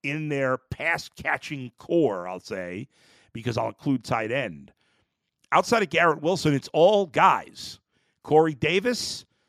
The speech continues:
C J Uzomah, Tyler Conklin, who did a nice job last year for the Jets, uh, Elijah Moore, who was a high draft pick two years ago, but didn't do that much.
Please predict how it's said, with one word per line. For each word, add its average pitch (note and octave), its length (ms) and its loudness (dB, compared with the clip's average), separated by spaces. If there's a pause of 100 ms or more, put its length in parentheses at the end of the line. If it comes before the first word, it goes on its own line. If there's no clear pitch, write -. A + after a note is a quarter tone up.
C D#3+ 300 -4
J D3+ 600 -2
Uzomah, F3+ 600 4 (480)
Tyler C#3+ 320 0
Conklin, F#3+ 560 -2
who F3+ 60 0
did D#3 160 -4
a - 20 -4
nice D3+ 240 -2
job D#3 300 0
last D3+ 280 0
year D#3+ 120 0
for C#3+ 120 -10
the C#3 80 -8
Jets, D#3+ 600 -6 (520)
uh, A2+ 540 0
Elijah C#3 520 2
Moore, D3 440 2
who E3+ 80 0
was C3+ 160 -2
a C3 80 0
high C#3 200 0
draft C#3 340 -2
pick C#3 160 -4
two C3+ 140 -6
years C3 300 -4
ago, F#3+ 400 -4 (300)
but - 160 -8
didn't C3 360 -2 (100)
do C3+ 160 -2
that C3 280 -4
much. - 480 -4